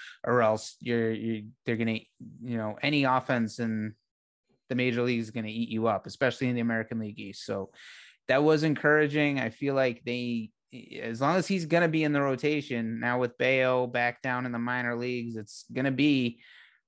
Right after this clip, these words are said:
at least for the foreseeable future, then, I mean, he's gotta be throwing strikes. And even if he's throwing strikes, even if he has his best stuff, I'm still, like, fifty fifty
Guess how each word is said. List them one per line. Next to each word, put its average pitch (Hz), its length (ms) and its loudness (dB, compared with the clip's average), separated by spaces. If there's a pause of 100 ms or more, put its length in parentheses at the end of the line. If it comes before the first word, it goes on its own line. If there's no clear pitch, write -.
(140)
at 123 120 -8
least 135 280 -2
for 131 640 2
the 127 160 -10
foreseeable 131 540 0
future, 123 600 0 (120)
then, 107 500 -4 (220)
I 127 60 0
mean, 117 180 2
he's 123 180 -2
gotta 123 240 2
be 127 140 0
throwing 127 320 0
strikes. 117 420 -2
And 117 140 -4
even 170 240 -4
if 160 100 -4
he's 143 220 -4
throwing 151 180 -2
strikes, 151 300 -2
even 165 160 -4
if 156 80 -8
he 160 80 -4
has 151 160 2
his 120 120 -6
best 127 320 -4
stuff, 131 300 -2 (720)
I'm 131 140 -2
still, 156 240 2
like, 117 180 2
fifty 143 300 0
fifty 131 640 -2